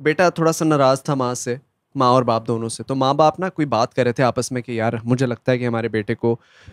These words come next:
साइकोलॉजिकल हेल्प की ज़रूरत है, इसको डॉक्टर की ज़रूरत है, और हमें इसको लेके," सुबह सुबह की बात थी,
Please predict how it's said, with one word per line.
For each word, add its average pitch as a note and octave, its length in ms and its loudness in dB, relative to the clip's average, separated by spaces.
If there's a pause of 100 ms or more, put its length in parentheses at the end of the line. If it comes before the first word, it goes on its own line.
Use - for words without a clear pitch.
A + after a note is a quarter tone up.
(120)
साइकोलॉजिकल A#2+ 720 -2
हेल्प A2 240 -8
की C3 120 -6
ज़रूरत A2 420 -4
है, A2+ 60 -2
इसको A2 240 -4
डॉक्टर A2 320 -4
की A2 100 -10
ज़रूरत G#2 440 -6
है, G#2 60 -4
और G2+ 100 -6
हमें G2+ 460 -12 (180)
इसको - 200 -8
लेके," G#2 120 -6
सुबह E3+ 200 4
सुबह C3+ 200 2
की A2+ 100 -6
बात G#2 220 -6
थी, G#2+ 180 -20